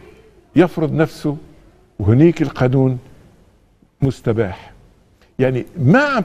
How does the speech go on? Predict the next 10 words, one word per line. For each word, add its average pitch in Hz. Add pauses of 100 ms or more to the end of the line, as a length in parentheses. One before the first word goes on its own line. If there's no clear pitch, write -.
تاخد 208
الدولة 180
اللبنانية 170 (500)
موقف 196 (200)
متماسك، 170 (520)
يا 262
أما 240
في 185
مخالفة 160 (1160)
للحصار، 120